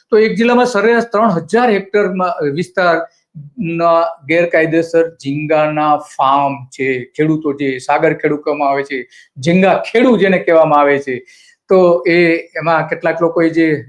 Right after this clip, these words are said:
કેટલાક શૈક્ષિક સંસ્થાઓ જે ચલાવતા લોકોએ સેટેલાઇટના આધારે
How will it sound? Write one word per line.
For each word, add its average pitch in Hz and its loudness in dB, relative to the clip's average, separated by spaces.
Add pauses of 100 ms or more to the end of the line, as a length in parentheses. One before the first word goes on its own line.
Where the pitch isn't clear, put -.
(120)
કેટલાક 160 -2
શૈક્ષિક 196 -4
સંસ્થાઓ 165 0
જે 160 -2
ચલાવતા 175 2 (320)
લોકોએ 180 2
સેટેલાઇટના 240 2
આધારે 156 0